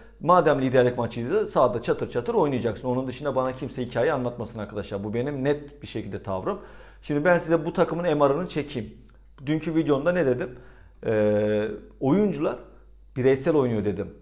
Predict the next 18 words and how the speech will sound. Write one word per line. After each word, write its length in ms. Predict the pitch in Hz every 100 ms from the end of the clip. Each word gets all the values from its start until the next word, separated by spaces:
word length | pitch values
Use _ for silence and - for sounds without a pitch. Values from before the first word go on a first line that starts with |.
| -
Oyuncular 500 | 160 202 165 170 165
şöyle 220 | 185 170
hep 260 | 208 220
bir, 260 | 185 185 -
bir 60 | -
şut 240 | 196 196
atayım, 360 | 185 185 185 190 -
işte 160 | -
final 320 | 151 165 175
pasını 640 | 180 170 175 180 180 - 143
verme 320 | 147 156 180
yerine 300 | 180 180 180
kendim 440 | 165 151 175 190
yapayım. 320 | 190 185 185 180
Hep 200 | 240 190
bu 120 | 160
dertte 340 | 147 - 131
dedim. 220 | 113 160